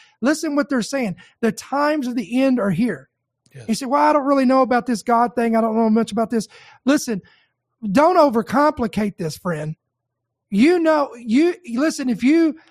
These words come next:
Speaker 1: if you did not believe in God, you, chances are you probably wouldn't even have tuned in to begin with. So, you know, deep down inside, you know that there is a God.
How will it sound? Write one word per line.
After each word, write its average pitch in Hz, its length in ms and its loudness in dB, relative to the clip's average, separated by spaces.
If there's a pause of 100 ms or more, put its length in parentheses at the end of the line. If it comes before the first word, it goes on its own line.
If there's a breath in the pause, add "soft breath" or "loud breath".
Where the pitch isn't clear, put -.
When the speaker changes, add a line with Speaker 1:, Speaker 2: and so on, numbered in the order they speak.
(180 loud breath)
Speaker 1:
if 240 240 0
you 311 340 2
did 262 160 0
not 269 280 0
believe 294 340 2
in 262 140 0
God, 220 280 0
you, 254 80 0
chances 269 440 -8
are 269 100 2
you 254 80 -2
probably 262 300 0
wouldn't 240 240 -2
even 233 160 -2
have 220 100 -6
tuned 226 280 -4
in 226 120 0
to 185 60 -4
begin 175 400 -2
with. 120 100 -16 (680)
So, 233 120 -2
you 240 140 2
know, 320 140 4
deep 285 340 -2
down 269 240 0
inside, 247 480 0
you 277 140 2
know 254 480 0 (260 soft breath)
that 214 340 -2 (160)
there 240 220 2
is 233 200 0
a 233 40 -6
God. 165 380 -6